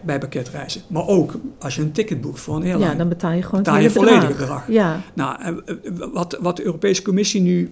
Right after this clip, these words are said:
Speaker 1: met name door, eh, de afgelopen jaren, eh, roept, is: "We moeten af van die aanbetalingen."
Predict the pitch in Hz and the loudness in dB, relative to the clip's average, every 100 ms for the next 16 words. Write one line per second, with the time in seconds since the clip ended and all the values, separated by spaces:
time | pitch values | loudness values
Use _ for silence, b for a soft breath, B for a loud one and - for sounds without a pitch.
0 | - - 165 185 185 165 151 147 147 147 | -8 -8 -4 0 0 0 0 0 -2 -4
1 | 156 - 180 160 143 156 190 196 202 B | -6 -8 -6 -4 -4 -2 0 0 -4 B
2 | B B B B - 175 165 156 240 - | B B B B -4 0 2 6 4 4
3 | - 185 185 175 170 - 214 202 170 170 | 0 0 0 0 0 -2 -4 -2 -2 -2
4 | 180 156 139 135 135 - | -2 -4 -6 -8 -10 -12